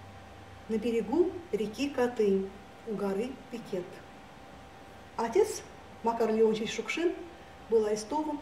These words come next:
и расстрелян в тысяча девятьсот тридцать третьем году во время коллективизации. Мать Мария Сергеевна взяла на себя все заботы о семье. По воспоминаниям очевидцев,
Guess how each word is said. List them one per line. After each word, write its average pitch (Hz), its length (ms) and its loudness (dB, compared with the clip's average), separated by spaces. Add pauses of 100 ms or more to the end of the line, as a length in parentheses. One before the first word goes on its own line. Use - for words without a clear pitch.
и 233 60 0
расстрелян 202 560 0 (300)
в - 20 -14
тысяча 269 300 -4
девятьсот 202 460 -2
тридцать 202 280 -6
третьем 214 340 -2
году 185 320 -2 (280)
во 196 140 2
время 233 360 0
коллективизации. 175 760 -4 (1120)
Мать 330 320 4
Мария 247 240 6
Сергеевна 294 600 2 (320)
взяла 294 280 6
на 302 80 6
себя 247 400 4 (120)
все 254 180 2
заботы 302 540 0 (440)
о 240 80 0
семье. 170 480 -2 (1500)
По 311 100 0
воспоминаниям 320 500 8
очевидцев, 330 600 8